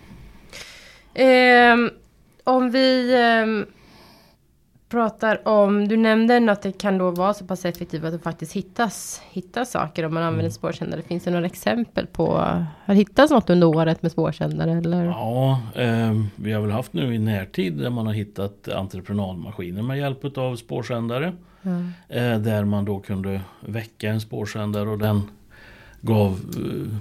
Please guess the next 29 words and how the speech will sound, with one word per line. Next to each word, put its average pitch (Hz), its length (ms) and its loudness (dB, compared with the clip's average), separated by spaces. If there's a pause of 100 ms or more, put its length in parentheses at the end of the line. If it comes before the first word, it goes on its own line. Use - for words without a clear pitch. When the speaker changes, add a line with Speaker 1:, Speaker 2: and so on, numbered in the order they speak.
Speaker 2:
position, 139 800 2
och 117 200 0
då 104 240 0
hittar 165 360 2
man 151 200 4
ju, 135 220 2
vad 120 240 0
jag 110 160 2
vet, 113 260 -2
eh, 117 80 -2 (160)
ett 110 180 -6
par 110 260 2 (540)
entreprenadmaskiner 107 1040 2
till. - 300 -2 (920)
De 110 180 2
stod 107 320 0
och 104 100 2
var 101 100 2
på 104 160 -8
väg 95 300 -2
ut 98 220 -6
ur 90 40 -6
landet. 139 500 -4 (760)
Speaker 1:
Mm. 160 140 -4 (580)
Speaker 2:
Sen 107 280 2
har 127 180 6
vi 120 120 4
ju, 107 440 6 (880)
eh, - 340 -4